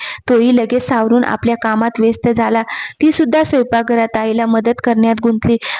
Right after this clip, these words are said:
पण झाल्या प्रकाराने दोघांना एकमेकांच्या मनात गोड गुपित न सांगताच उमगलं. आता त्याची कबुली द्यायची होती, त्याचीही संधी त्यानं लवकरच मिळणार होती. जेवण उरकल्यावर तिचे बाबा म्हणाले, "संध्याकाळी नदीवर जाऊ फिरायला,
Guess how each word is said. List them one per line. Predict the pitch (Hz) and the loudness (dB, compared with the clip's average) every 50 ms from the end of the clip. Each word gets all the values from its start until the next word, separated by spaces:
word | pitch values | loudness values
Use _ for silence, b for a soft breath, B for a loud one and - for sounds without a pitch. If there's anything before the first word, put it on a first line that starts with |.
| B B | B B
पण | - 240 233 | -2 -2 -2
झाल्या | 226 - 240 220 220 233 262 | -2 -2 -2 0 0 0 0
प्रकाराने | 262 311 285 277 285 269 262 269 269 262 277 | 0 0 -2 0 0 0 2 2 4 4 4
दोघांना | 277 247 254 233 226 220 220 220 233 - - | 4 4 2 2 2 0 0 0 0 0 0
एकमेकांच्या | - 269 277 - 262 247 226 - 226 226 226 247 233 | 0 -2 0 2 0 0 2 0 -2 -2 0 0 0
मनात | 220 226 220 233 240 240 B B B B B _ | 2 2 2 0 0 -2 B B B B B _
गोड | 240 226 262 269 285 294 | 0 2 2 2 2 2
गुपित | 247 254 247 247 240 240 240 240 | 0 0 0 0 -2 -2 0 2
न | 240 262 | 0 0
सांगताच | 269 - 254 226 220 220 - 233 233 - 240 | 0 0 0 -2 0 0 0 -2 0 2 2
उमगलं. | 226 220 220 220 220 233 240 240 240 B B B B B B | 2 4 2 2 2 2 2 2 0 B B B B B B
आता | 220 220 226 - 285 320 | -8 -8 -6 -4 -4 -2
त्याची | 320 349 339 339 - 339 349 | 0 0 0 0 0 0 0
कबुली | 320 311 269 294 302 302 311 | 0 0 2 2 4 4 2
द्यायची | 277 247 233 226 226 - 240 | 2 2 2 0 0 0 2
होती, | 233 233 220 226 233 | 2 2 2 2 0
त्याचीही | - - 226 220 220 - 240 269 | 0 0 -2 -2 -2 0 0 0
संधी | 269 - 254 233 220 233 | 2 2 2 2 2 2
त्यानं | 233 - 233 226 226 233 240 240 B B B B B - | 2 2 2 2 4 2 2 0 B B B B B 0
लवकरच | 240 240 233 226 220 - 233 233 269 269 - | 2 2 2 0 0 0 0 0 0 0 0
मिळणार | 254 240 226 220 226 226 226 | 2 4 4 4 2 2 4
होती. | 226 226 220 - 233 233 B B B B B - 233 | 2 2 2 2 0 0 B B B B B -2 2
जेवण | 240 233 233 254 294 311 | 2 2 2 2 2 2
उरकल्यावर | 330 320 311 311 311 311 302 294 294 302 302 - | 2 2 2 0 0 2 2 2 2 0 0 -2
तिचे | 247 226 - 254 | -2 -2 0 -2
बाबा | 240 247 226 220 226 226 | 0 0 -2 0 0 0
म्हणाले, | 226 233 226 220 214 220 233 | 2 2 2 2 2 2 2
"संध्याकाळी | 233 - 240 233 220 220 220 - 220 220 240 262 | 2 2 2 2 2 2 0 0 0 0 2 4
नदीवर | 254 247 226 208 220 226 233 240 220 | 4 2 2 2 2 2 2 2 0
जाऊ | 247 233 220 220 226 226 - | -2 -2 0 0 0 -2 0
फिरायला, | - 240 233 220 220 220 226 233 | 0 0 2 2 2 2 0 0